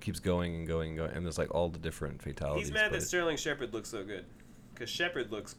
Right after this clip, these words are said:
Speaker 2: great.
Speaker 1: Yeah, he does. He does.
Speaker 2: Uh,
Speaker 1: I've been telling him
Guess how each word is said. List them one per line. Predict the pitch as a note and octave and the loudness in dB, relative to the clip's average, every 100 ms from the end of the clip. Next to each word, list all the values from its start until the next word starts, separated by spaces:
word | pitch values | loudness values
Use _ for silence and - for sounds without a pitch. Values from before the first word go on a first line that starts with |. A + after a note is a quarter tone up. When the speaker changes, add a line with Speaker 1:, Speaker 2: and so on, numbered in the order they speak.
| - - - - - | -16 -18 -18 -18 -6
Speaker 2:
great. | A2+ D3+ - - - - - - - | 0 0 0 -10 -14 -18 -18 -20 -6
Speaker 1:
Yeah, | D2 C2 - | 0 0 -2
he | F2 | -4
does. | D2+ C#2+ - - - - - | -4 -4 -10 -16 -18 -18 -14
He | G#2 | -4
does. | G#2+ A2 A2 A2 G#2+ | 0 2 4 2 4
Speaker 2:
Uh, | |
Speaker 1:
I've | F#2 A#2+ | 6 8
been | D3 B2+ | 6 8
telling | B2 A#2+ | 8 8
him | A2+ | 6